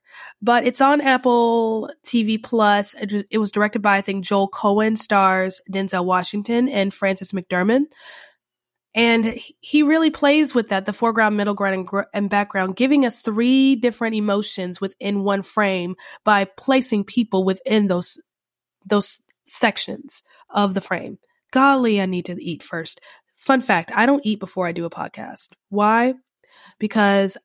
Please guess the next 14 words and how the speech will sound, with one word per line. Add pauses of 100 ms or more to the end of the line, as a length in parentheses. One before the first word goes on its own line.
(100)
once
I
eat,
I
get
comfortable
and
I
can't
concentrate. (300)
So
I
probably
won't,